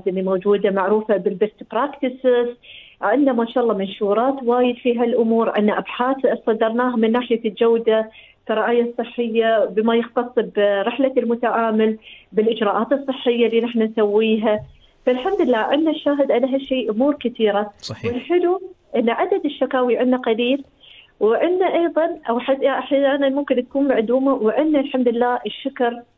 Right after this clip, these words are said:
Speaker 1: آه، جزيل الحمد لله في كل الأمور اللي نسويها. والحلو إن نحن نواكب كل شيء جديد موجود من ناحية الابتكار، وخاصة في الفترة السابقة من ناحية الكوفيد كان في سلاسة في الإجراءات، في إجراءات العمل اللي كانت موجودة عندنا.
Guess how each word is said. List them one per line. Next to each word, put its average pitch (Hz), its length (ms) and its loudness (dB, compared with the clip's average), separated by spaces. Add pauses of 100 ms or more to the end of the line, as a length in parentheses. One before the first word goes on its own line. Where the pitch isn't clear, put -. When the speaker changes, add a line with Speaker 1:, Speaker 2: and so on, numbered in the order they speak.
(120)
Speaker 1:
آه، 202 360 2
جزيل 226 460 2
الحمد 226 340 -2
لله 226 180 2
في 233 140 -8
كل 302 200 0
الأمور 240 320 2
اللي 220 180 0
نسويها. 226 480 0 (460)
والحلو 320 320 0
إن 269 200 2
نحن 294 300 0
نواكب 320 500 0 (580)
كل 359 140 0
شيء 294 260 -2
جديد 269 280 0
موجود 220 560 0
من 226 120 0
ناحية 302 220 -2
الابتكار، 254 680 -2 (400)
وخاصة 349 560 -2
في - 40 -4
الفترة 277 340 -2
السابقة 247 380 -4
من 214 140 -2
ناحية 294 320 0
الكوفيد 240 460 0 (440)
كان 262 140 -2
في 302 260 -4
سلاسة 339 400 -2
في 285 60 -6
الإجراءات، 226 540 0
في 233 100 -6
إجراءات 240 340 0
العمل 247 300 0
اللي 226 120 -2
كانت 240 260 -4
موجودة 220 520 0
عندنا. 247 280 0